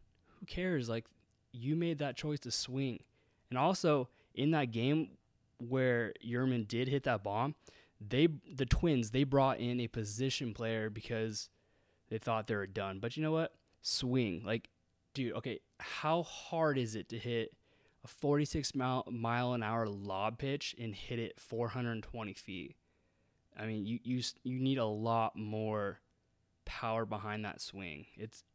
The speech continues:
it's not easy. So fuck those unwritten rules. Uh, we need to see more bat flips out of players on home runs, pitchers celebrating. Uh, last week, Trevor Bauer, he did the, uh,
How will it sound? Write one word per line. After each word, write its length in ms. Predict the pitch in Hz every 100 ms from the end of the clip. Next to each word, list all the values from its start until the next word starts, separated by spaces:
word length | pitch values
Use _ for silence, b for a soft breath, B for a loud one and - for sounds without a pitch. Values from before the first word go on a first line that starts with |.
| _
it's 160 | 127 -
not 220 | 120 101
easy. 260 | 87 -
So 180 | - 110
fuck 420 | 107 - 131 -
those 200 | 135 123 117
unwritten 420 | 120 120 113 110
rules. 360 | 110 110 110 - b b b b b -
Uh, 280 | 110 120 120 - - - _ _ _ _ _ _ 117 120 - _ _
we 160 | 123 165
need 140 | 202
to 60 | 190
see 200 | - 156
more 260 | 127 135
bat 400 | 123 101 107 -
flips 300 | - 117 110
out 120 | 113 107
of 60 | 101 98 _
players 560 | - 127 127 120 123 117 101
on 120 | 107 110
home 400 | - 131 123 120
runs, 420 | 117 117 120 - b b b _
pitchers 360 | - 147 147 151
celebrating. 880 | - 131 131 127 131 127 131 131 127 b b b -
Uh, 260 | 120 120 117
last 380 | 120 139 151
week, 160 | 147 127
Trevor 280 | - 143 120
Bauer, 340 | 113 123 120
he 140 | 107 113
did 200 | 117 113
the, 240 | 113 113
uh, 160 | 98